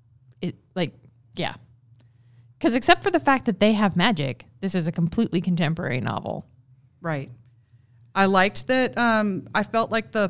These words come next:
Speaker 2: portrayal of her emotions and her, um, insecurities and all of that was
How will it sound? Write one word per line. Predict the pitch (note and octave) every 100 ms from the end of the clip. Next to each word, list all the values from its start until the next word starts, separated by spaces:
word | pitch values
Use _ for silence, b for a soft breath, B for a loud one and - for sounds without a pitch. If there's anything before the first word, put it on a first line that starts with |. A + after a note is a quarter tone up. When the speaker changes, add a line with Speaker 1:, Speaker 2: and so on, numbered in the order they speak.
| G3 -
Speaker 2:
portrayal | G#3+ - - G3+ A3 A#3
of | F#3 -
her | G3+ G3 G3 F#3 F3
emotions | D#3+ E3 F#3+ G3+ B3+ B3+ B3+ B3+ G#3 -
and | E3 D#3+ D#3 D3+
her, | E3+ D#3 D3+ C#3+ -
um, | D#3 C#3
insecurities | - E3+ - D3+ - A#3 A#3+ B3 B3 A#3+ A#3+ A#3 -
and | D3+ D3 C#3+ C3 -
all | F#3 F#3+
of | F3+
that | F3+ -
was | D#3+ D3